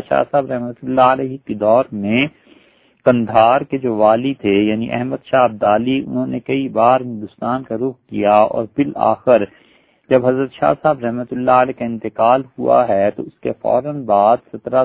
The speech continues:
سو اکسٹھ میں احمد شاہ ابدالی ہندوستان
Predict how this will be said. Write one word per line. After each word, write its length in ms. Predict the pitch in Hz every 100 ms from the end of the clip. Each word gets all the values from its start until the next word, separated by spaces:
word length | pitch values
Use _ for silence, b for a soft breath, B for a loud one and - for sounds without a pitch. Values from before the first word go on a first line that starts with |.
| -
سو 60 | -
اکسٹھ 560 | - - _ 143 143 -
میں 280 | 110 117 131 135 _ _ _ _ _ _ _ -
احمد 360 | 127 131 147 -
شاہ 200 | 151 151
ابدالی 540 | 120 104 110 120 143
ہندوستان 720 | 139 120 110 - 117 127 143